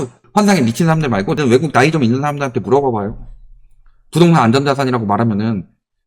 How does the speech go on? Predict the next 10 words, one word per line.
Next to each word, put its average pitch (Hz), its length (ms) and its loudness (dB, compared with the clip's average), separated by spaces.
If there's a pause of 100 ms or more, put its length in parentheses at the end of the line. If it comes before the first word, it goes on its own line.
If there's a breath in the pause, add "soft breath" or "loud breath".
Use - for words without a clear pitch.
(120)
손가락을 185 400 0
하나 139 300 -4 (160)
들어주겠죠. 90 560 0
가운데 95 300 0
손가락으로. 85 500 -6 (580)
그런 214 340 4
거고 165 420 0 (180)
그렇기 202 380 2
때문에 180 480 0 (140 soft breath)
그런 160 360 2